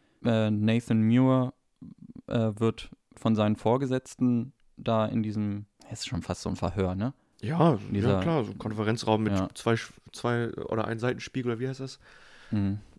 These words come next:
Speaker 2: One-Way Mirror,
Speaker 1: Ja.
Speaker 2: Two-Way Mirror oder sowas.
Speaker 1: Er wird auf jeden Fall halt ausgefragt über Bishop und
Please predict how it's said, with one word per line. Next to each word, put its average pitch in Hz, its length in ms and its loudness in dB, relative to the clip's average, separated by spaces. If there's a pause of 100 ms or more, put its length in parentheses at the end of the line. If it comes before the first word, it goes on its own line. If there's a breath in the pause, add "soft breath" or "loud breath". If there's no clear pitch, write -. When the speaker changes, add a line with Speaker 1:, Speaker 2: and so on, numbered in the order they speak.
(160)
Speaker 2:
One-Way 113 320 -2
Mirror, 120 360 -2
Speaker 1:
Ja. 107 40 -8
Speaker 2:
Two-Way 98 260 -2
Mirror 123 300 -8
oder 117 120 -10
sowas. 117 300 -12 (100)
Speaker 1:
Er 98 180 -6
wird 107 140 0
auf 107 160 -2
jeden 110 140 0
Fall 107 280 4
halt 104 300 -2 (360)
ausgefragt 117 600 -2
über 104 220 -4
Bishop 127 560 -2
und 107 300 -2